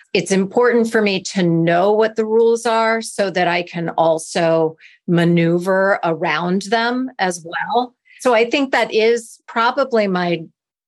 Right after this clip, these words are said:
general stance, but there's also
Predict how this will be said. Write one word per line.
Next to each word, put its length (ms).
general 720
stance, 1000
but 480
there's 520
also 1080